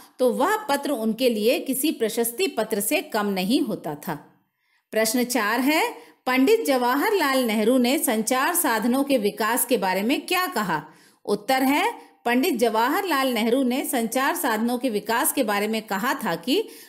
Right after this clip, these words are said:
हजारों साल तक संचार का साधन केवल हरकारे या फिर तेज दौड़ने वाले घोड़े हुआ करते थे।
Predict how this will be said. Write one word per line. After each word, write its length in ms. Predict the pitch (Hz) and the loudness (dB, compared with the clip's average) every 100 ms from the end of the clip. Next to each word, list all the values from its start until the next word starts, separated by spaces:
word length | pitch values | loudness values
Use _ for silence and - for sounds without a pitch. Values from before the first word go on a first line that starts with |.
| - | -4
हजारों 520 | 262 254 294 339 480 330 | 0 2 2 2 0 2
साल 320 | 285 233 220 226 | 0 0 -2 -2
तक 140 | 302 | -4
संचार 520 | - 220 214 254 285 | -4 -4 -2 -2 -2
का 160 | 285 262 | -2 -4
साधन 440 | 247 180 170 269 | -2 -2 0 0
केवल 440 | 294 269 294 370 392 | 0 2 2 2 0
हरकारे 540 | 262 202 220 202 240 | -2 -2 -2 2 2
या 220 | 254 262 - - - | 2 0 -4 -16 -8
फिर 100 | 254 | -6
तेज 320 | - 254 311 | 2 2 2
दौड़ने 400 | 214 208 202 220 | 0 0 0 -2
वाले 280 | 208 214 269 | -2 0 -2
घोड़े 340 | 208 202 254 | -2 0 2
हुआ 260 | 269 190 175 | 2 0 -2
करते 420 | 175 147 160 151 | -4 -4 -4 -2
थे। 320 | 175 147 - | -4 -4 -10